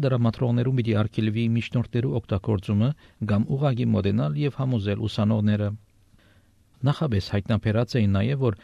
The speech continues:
որոշ ուսանողներ համոզած էին, որ արձանագրվին որոշ դասընթացներու՝ անոնց նվիրելով ցրի iPad-ներ կամ համակարգիչներ։ Տեղեկություններ կային նաև, որ մարդիկ, ներառյալ անոնք, որոնք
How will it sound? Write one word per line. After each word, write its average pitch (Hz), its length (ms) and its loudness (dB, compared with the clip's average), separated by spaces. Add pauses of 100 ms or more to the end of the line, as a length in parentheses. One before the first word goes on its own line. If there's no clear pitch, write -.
(200)
որոշ 147 220 0 (100)
ուսանողներ 107 500 0
համոզած 110 480 2
էին, 98 180 2 (300)
որ 117 120 0 (120)
արձանագրվին 107 680 0 (100)
որոշ 120 260 -2
դասընթացներու՝ 95 760 -2 (400)
անոնց 135 260 2 (100)
նվիրելով 117 500 -2 (100)
ցրի 117 280 -2 (200)
iPad-ներ 107 540 -2 (100)
կամ 104 260 0
համակարգիչներ։ 101 760 0 (1400)
Տեղեկություններ 120 680 0
կային 110 300 2
նաև, 127 280 -2
որ 113 200 0
մարդիկ, 101 320 -2 (260)
ներառյալ 110 540 2
անոնք, 117 280 0
որոնք 107 220 0